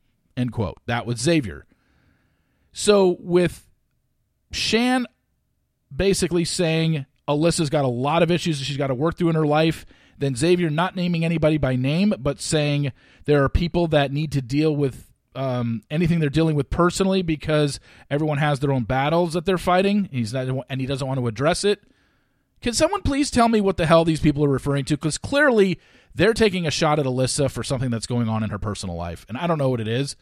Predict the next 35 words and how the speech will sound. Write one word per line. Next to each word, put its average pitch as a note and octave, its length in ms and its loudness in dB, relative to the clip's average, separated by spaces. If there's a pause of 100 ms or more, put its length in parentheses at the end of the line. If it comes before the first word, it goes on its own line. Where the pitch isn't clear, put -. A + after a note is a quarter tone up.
(440)
And D3 160 -4
maybe G3 280 2
only G#3+ 240 2
those A3+ 240 2
two E3 160 4
know C3 160 2
what A2+ 100 -2
it G2+ 80 -6
is, F2 220 -8
or G#2+ 80 -6
people F3 380 -2
in F3+ 180 -6
the E3+ 100 -4
challenge F#3 560 -2
world B2 260 -2
know A2+ 140 -2
what A2+ 180 -4
it A2 60 -4
is, A#2 260 -4
and A#2+ 120 -4
the A#2+ 120 -8
average C3+ 360 -4
fan C3+ 340 -4
doesn't. D3+ 380 -2 (560)
If G3 120 -2
you A3+ 100 0
do C4+ 180 0
know, B3 300 8
hit A3 200 0
me D#3 140 -2
up. B2 240 -2
I'm G3 100 0
just A3 180 -4
curious F#3 480 4
of, A#2+ 240 -4